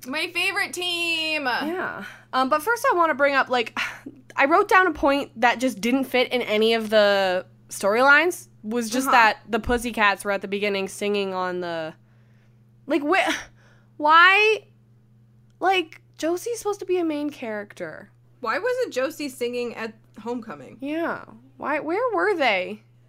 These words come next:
Speaker 1: Archie sang at homecoming. Josie did not.
Speaker 2: Like, where are they?
Speaker 1: They're
Speaker 2: I love Val,
Speaker 1: Right.
Speaker 2: but, like, why is she the most important pussycat? You know what I
Speaker 1: I
Speaker 2: mean?
Speaker 1: do not know. It's, like, the same thing with, like, Reggie, where it's, like,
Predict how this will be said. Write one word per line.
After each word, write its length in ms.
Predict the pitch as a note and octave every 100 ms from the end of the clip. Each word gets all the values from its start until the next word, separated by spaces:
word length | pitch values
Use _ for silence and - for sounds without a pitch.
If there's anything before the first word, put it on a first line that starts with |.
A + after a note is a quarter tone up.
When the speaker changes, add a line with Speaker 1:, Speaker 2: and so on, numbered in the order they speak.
| _ _
Speaker 1:
Archie 340 | D4 F#4+ F4+ E4+
sang 260 | D4 C4+
at 60 | B3+
homecoming. 680 | C#4+ B3 B3+ A3+ F#3 E3+ -
Josie 420 | - C4 D#4 E4 D#4
did 180 | C#4+
not. 320 | C4+ C4 G3+ - _ _ _ _ _ -
Speaker 2:
Like, 460 | D#4+ E4+ E4 - _ -
where 320 | C4 D4 -
are 260 | A3 B3+
they? 440 | C4 - - - _ _ _ _ _ _ _ _ _ _ _ _ _
Speaker 1:
They're 360 | F#3 G#3+ G#3+ A3 _ _ _ _ _ -
Speaker 2:
I 100 | C#4
love 320 | D#4 F4+ F#4
Val, 240 | D4 D#4+ D#4+
Speaker 1:
Right. 80 |
Speaker 2:
but, 100 | C4+
like, 180 | B3+ B3+
why 200 | A#3+ B3 F4+
is 100 | -
she 140 | D#4
the 80 | D4
most 220 | C#4 C4+
important 440 | C4+ A#3 A#3 A3+ G#3
pussycat? 640 | A3+ A#3 A3 F3+ - - _ _ _ _ _ _ _ _
You 140 | A3 A3
know 140 | G#3+
what 80 | A3+
I 40 |
Speaker 1:
I 40 | A#3
Speaker 2:
mean? 200 | A3 A#3+
Speaker 1:
do 160 | D#4 D4
not 260 | D4+ D#4
know. 80 | C4+ _ _ _ _
It's, 160 | C4+ E4
like, 140 | G4
the 80 | A4
same 300 | - E4+ F#4
thing 200 | G4 G4
with, 140 | F4
like, 240 | C#4 C4 G#3
Reggie, 320 | A3+ A3+ G3+
where 140 | F#3+
it's, 120 | G3 G#3+
like, 240 | G#3 G#3